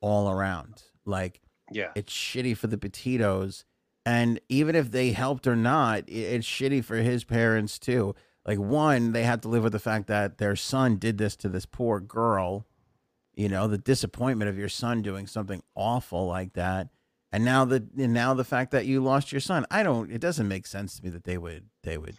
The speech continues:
Speaker 1: kill him.
Speaker 2: No, I mean, I can't imagine, uh, even if your son came home and said, "Mom, Dad, I did this terrible thing."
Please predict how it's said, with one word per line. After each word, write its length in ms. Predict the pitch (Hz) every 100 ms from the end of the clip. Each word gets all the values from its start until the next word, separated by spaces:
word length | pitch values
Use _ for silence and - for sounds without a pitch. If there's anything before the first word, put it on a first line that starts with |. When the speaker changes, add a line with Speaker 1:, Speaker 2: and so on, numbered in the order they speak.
| -
Speaker 1:
kill 260 | - - -
him. 140 | 139
Speaker 2:
No, 360 | 139 123 107 107
I 100 | 113
mean, 340 | 123 120 117 95 - - _ _ _ _ _ _
I 60 | -
can't 260 | - 147 117
imagine, 560 | 117 127 110 107 98 _ _ _ _ -
uh, 140 | - 156
even 300 | 165 175 180
if 120 | 175
your 120 | 147
son 260 | - 139 131
came 220 | 131 120
home 260 | 113 107 104
and 100 | 98
said, 300 | 101 95 92 _ _ _ _ _ _
"Mom, 260 | 110 113 107
Dad, 280 | 110 107 98
I 60 |
did 180 | 92 104
this 160 | 98 -
terrible 340 | 101 95 92
thing." 380 | - 90 85